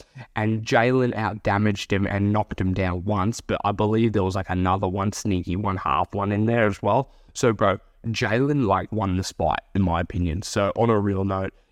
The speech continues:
if they run that shit back, Jalen wins it.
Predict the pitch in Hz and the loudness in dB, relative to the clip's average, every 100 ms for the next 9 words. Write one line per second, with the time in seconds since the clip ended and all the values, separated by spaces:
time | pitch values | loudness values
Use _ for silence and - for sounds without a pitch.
0 | - 113 117 117 120 113 107 87 - 110 | -6 -2 2 2 2 2 2 -2 -4 -4
1 | 90 98 95 - - 110 107 104 98 98 | -2 0 0 -2 -2 0 2 0 0 0
2 | 95 101 98 98 | -2 -2 -4 -6